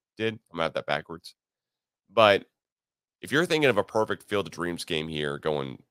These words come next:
going forward, right? Two teams playing in Iowa. How is it not the Cardinals and Cubs? How is that not the two teams we see play next year in the Field of Dreams game?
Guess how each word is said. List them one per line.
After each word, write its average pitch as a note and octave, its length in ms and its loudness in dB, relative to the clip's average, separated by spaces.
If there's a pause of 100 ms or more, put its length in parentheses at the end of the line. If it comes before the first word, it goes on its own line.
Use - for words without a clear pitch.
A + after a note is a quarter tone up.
(120)
going F#2 180 2
forward, C2+ 340 -6 (400)
right? E2+ 320 4 (100)
Two C3 180 -2
teams G#2 460 -4
playing G#2 220 4
in F#2 60 4
Iowa. D#2+ 400 2 (560)
How D3+ 180 2
is F#3 80 -4
it C#3+ 80 -4
not G2+ 160 -2
the - 60 -14
Cardinals E2+ 320 -4
and - 80 -18
Cubs? - 380 -4 (360)
How - 180 2
is B2+ 80 0
that A2 140 2
not F2+ 260 0
the - 60 -12
two E2+ 180 -8
teams D#2 300 -8
we D2 60 -16
see D2+ 140 -14
play D2+ 200 -6
next D2+ 280 -8
year D#2 120 -8
in D#2 60 -8
the C2 60 -16
Field D2 180 -10
of - 60 -20
Dreams F2+ 240 -8
game? - 180 -16